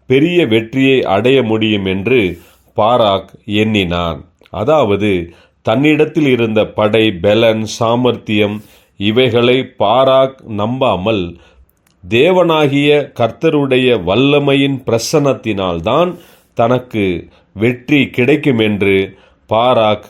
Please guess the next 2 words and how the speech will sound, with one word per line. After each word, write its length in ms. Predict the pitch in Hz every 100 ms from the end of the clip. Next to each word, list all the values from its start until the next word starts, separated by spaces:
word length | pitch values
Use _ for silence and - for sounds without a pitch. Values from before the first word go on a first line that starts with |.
| -
நம்பியிருந்தான். 960 | 101 113 117 104 92 87 85 87 82 71 _ _ _ _ _ _ _ _ -
பிரியமானவர்களே, 920 | 117 113 92 92 92 85 92 90